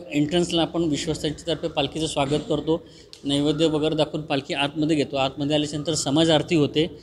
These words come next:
समाज आरती झाल्याच्यानंतर मग दर्शनाची बारी सुरू होते. दर्शनाची बारी सुरू झाल्याच्यानंतर मग दुसऱ्या दिवशी सकाळी परत मग त्याचं नैमित्तिक पूजा अर्चा वगैरे होते. या पिरियडमध्ये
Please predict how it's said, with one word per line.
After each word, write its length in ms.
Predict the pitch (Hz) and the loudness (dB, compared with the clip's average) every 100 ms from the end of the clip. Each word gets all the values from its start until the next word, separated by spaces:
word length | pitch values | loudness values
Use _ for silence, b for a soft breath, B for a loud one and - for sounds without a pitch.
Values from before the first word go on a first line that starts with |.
| B B B | B B B
समाज 340 | 165 170 180 | -2 0 2
आरती 220 | 175 165 | 0 0
झाल्याच्यानंतर 400 | 185 170 180 165 | 0 2 -2 -2
मग 220 | 180 185 175 | -4 -2 0
दर्शनाची 480 | 156 185 170 160 | 0 2 2 2
बारी 240 | 175 156 170 | 2 2 2
सुरू 280 | - 185 165 | 2 6 6
होते. 240 | 135 131 - - B B - | 6 0 -4 -10 B B -4
दर्शनाची 380 | 143 190 175 190 | -2 0 0 2
बारी 200 | 180 185 | 2 0
सुरू 200 | 196 185 | -2 2
झाल्याच्यानंतर 640 | 175 175 175 180 175 175 | 2 2 0 0 0 0
मग 240 | 180 185 160 | 0 0 0
दुसऱ्या 280 | 147 170 | 0 2
दिवशी 180 | 170 190 | 0 0
सकाळी 340 | 170 151 170 170 | -4 -4 -2 -2
परत 280 | 170 165 | -2 -4
मग 120 | 165 165 | -4 -6
त्याचं 300 | 160 170 165 | -4 -2 2
नैमित्तिक 420 | 156 160 170 160 | 2 2 -2 -4
पूजा 260 | 151 143 151 | -2 2 2
अर्चा 240 | 143 156 | 2 0
वगैरे 300 | 143 143 151 | 0 2 2
होते. 280 | 139 123 156 - B B B - | 0 0 -4 -4 B B B 0
या 140 | 202 208 | 2 2
पिरियडमध्ये 680 | 202 196 202 185 151 147 | 4 6 6 6 4 4